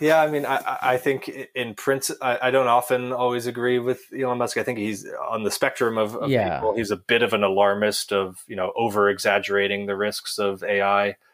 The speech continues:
Speaker 1: at least
Speaker 2: I
Speaker 1: in,
Speaker 2: agree.
Speaker 1: at
Speaker 2: Yeah.
Speaker 1: least in the short, you know, at least the practical risks for the time being. Although I agree in principle, we should be very proactive when, you know,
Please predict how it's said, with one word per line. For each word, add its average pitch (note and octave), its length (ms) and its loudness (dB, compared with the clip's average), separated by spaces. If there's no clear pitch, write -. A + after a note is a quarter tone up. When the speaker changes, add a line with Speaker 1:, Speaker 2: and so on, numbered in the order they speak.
Speaker 1:
at G#2 120 0
least G#2+ 260 -2
Speaker 2:
I B2 140 4
Speaker 1:
in, G#2 60 2
Speaker 2:
agree. F2 300 -4
Speaker 1:
at G#2+ 80 0
Speaker 2:
Yeah. - 20 -2
Speaker 1:
least A2 300 -4
in G#2+ 80 -2
the G2 80 -4
short, G#2 400 0
you A2 100 -6
know, F#2+ 60 0
at G2 100 -2
least B2 180 0
the - 60 -4
practical A2 680 0
risks A2+ 400 -2
for G#2 140 -6
the G2 80 -4
time G2 300 0
being. G2+ 440 0
Although G#2 200 0
I F#2+ 80 2
agree G2 240 0
in F2+ 80 -10
principle, F#2+ 440 -6
we F2+ 100 -10
should - 180 -8
be F2+ 240 -4
very F#2 160 0
proactive G2 560 0
when, F2+ 320 -4
you G#2 80 -10
know, F2 140 -6